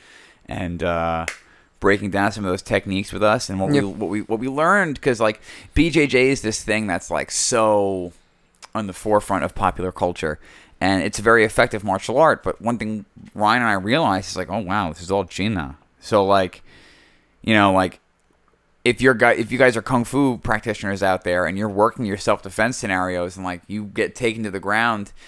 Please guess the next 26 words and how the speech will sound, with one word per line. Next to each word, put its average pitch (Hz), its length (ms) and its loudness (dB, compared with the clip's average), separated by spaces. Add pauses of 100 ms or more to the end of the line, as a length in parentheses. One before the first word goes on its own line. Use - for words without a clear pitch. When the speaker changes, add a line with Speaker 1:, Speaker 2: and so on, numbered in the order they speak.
(360)
Speaker 1:
you 120 60 -2
know, 120 60 4
like, 117 120 2
in 120 80 0
Sanda 123 360 4
we 113 120 4
call 110 160 2
them 104 160 -2
reversals, 98 580 2
but, 92 140 -4
like, 104 180 2
it's, - 320 -6
it's 101 200 -2
China, 175 580 -2 (320)
you 110 120 -2
know? 107 360 2 (120)
It's 104 180 -10
China. 180 440 -2
It's, - 160 -8
like, 110 220 0 (180)
even 147 240 0
the 160 80 0
way 156 160 2
he 151 120 2
had 151 200 2
us - 420 0